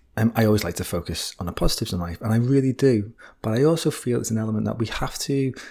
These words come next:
we can't just whitewash it. We can't just always focus like everything's all good. It's like kind of, you know, fake positivity.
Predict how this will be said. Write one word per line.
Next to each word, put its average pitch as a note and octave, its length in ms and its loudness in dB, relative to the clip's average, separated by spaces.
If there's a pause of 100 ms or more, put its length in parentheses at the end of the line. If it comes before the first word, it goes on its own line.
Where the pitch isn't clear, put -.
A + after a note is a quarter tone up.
(580)
we A#2+ 60 2
can't C3+ 340 0
just - 220 -2
whitewash A2 640 0
it. - 140 -4
We G2+ 80 -4
can't B2 280 0
just - 200 -2
always A2 320 0
focus G#2+ 320 -2
like G2 180 -6
everything's G#2 460 -4
all F#2+ 160 -4
good. G#2 400 0
It's - 160 -4
like G#2+ 160 0
kind G2+ 200 0
of, G2 120 0 (120)
you G#2+ 60 -2
know, F2 80 -2
fake - 380 -6
positivity. G#2+ 720 -2